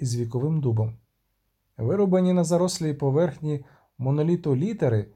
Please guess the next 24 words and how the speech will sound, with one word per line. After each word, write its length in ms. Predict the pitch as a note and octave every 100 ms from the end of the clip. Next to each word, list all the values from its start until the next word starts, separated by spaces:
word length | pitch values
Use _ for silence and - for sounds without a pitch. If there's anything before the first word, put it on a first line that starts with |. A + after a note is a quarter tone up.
| _ _ _
інформували, 920 | C3+ C3+ F3 F#3+ A3+ G3 B2 G#2+ G#2+
що 320 | F#2+ - C3 B2+
на 120 | B2+
цьому 320 | - D#3+ B2+
місці 600 | A2+ D#3 F#3 - F#3+ F#3 - _ _
в 140 | B2 B2
день 220 | G3+ A#3+
свята 420 | - D#3 D3+ F3+
Бірки 580 | B2+ D#3+ G3 G#3 G3+ F#3 - _ -
року 340 | B2 G3+ G3
тисяча 480 | C3+ G3+ F3+ D3 C#3+
сто 240 | - D3+
тридцять 520 | C#3+ C#3 C3 B2 A2+ A2+
третього 580 | F3+ G#3+ G3+ F3 F3 - - _
пострезурекшеним 1300 | - E3+ F3 D3 D3 C#3+ D#3+ D#3+ - C#3+ C3+ A#2+ A2+ -
пророк 380 | C3+ F3+ A#3 G3
Лобода 500 | D3 A#2 A#2+ G3 G#3 - - _
виголосив 640 | B2+ F#3 B3+ B3+ - A3+ G#3
проповідь 640 | - F#3 G3 F3 F3+ -
для 180 | C#3 C#3
своїх 380 | D3 C#3 E3+ E3+ _
учнів, 400 | C#3 A2+ A2+ G2+ - _ _ _ _ -
а 140 | B2
обеліск 540 | A2+ A2+ A#3 A#3 -